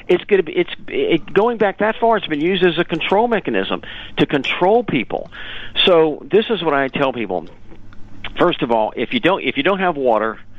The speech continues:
you gotta have, you gotta have water. You gotta have the ability to filter water. You don't, you don't wanna be on the, uh, bad side of that equation and get some type of waterborne disease, especially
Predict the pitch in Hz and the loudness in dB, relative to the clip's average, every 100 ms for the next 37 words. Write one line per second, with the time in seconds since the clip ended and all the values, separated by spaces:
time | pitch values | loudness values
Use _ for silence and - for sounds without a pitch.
0 | - - - 113 143 123 123 - 123 117 | -16 -10 -2 2 2 2 -4 -4 -2 2
1 | 131 123 113 110 107 92 92 117 135 127 | 2 2 0 0 0 0 0 0 2 0
2 | 117 131 127 120 104 - 117 127 113 107 | 2 2 2 -2 -4 0 0 0 0 2
3 | 107 107 - - - - 113 95 120 120 | 2 0 -4 -12 -12 0 0 4 2 2
4 | - 85 107 104 120 120 92 117 110 104 | -4 -10 -6 -2 0 0 -2 -2 -2 -4
5 | - - 113 110 104 110 104 101 92 110 | -6 0 2 2 0 0 0 0 0 0
6 | 110 - 113 101 98 95 - 101 101 104 | 0 -2 -2 0 -4 -6 0 0 0 -2
7 | 98 95 95 92 101 92 107 95 104 98 | -4 -6 -6 -2 -2 -2 -6 -2 -2 -2
8 | 92 101 98 95 101 95 90 98 101 101 | -2 0 0 0 0 -2 0 2 2 0
9 | - - 147 - 120 123 | 0 2 2 2 0 -2